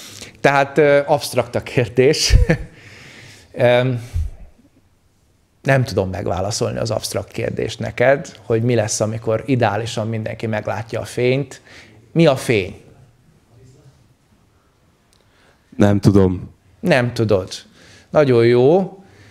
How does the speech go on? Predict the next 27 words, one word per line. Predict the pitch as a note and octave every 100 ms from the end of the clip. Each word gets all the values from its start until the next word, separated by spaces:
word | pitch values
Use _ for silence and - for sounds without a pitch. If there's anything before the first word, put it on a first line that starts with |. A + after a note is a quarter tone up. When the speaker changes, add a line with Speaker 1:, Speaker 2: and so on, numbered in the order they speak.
| _
Speaker 1:
de | B2+
innen | C3+ C#3+
van | D3+ D3+ C3
még | A#2+ A2+
egy | A2 G#2+
további | A#2 G#2 F#2+ A2
lépés. | A2 A2 - B2 -
Most | C3+
már | C#3+
az | C#3+
előbb | F#3+ D#3+
egyszer | D3 C#3+ D3
megbeszéltük | C3+ C#3 B2+ - B2+ A#2 A#2+
a |
nem | A2+ A2+ A#2
tudomot. | B2+ B2+ B2+ D#3 E3+ - - _ _ _ _ _ _
Hogyan | _ D#3+ C#3 B2+
lépsz | B2+ A#2+ -
tovább | - B2 A2 E2 F#2+ - - _
a | B2
nem | A2 G2
tudomból? | G#2+ G2+ F#2+ A2 - - _ _ - - _ _ _ _ _ _ _ _
Mi | G3+
a | G3
fény? | - A2 A2 - _ _ _ _ _ _ _ - _ _ _ _ _ _ _ - E3+ - - - _
És | - E3 -
még? | E3+ F#3 F3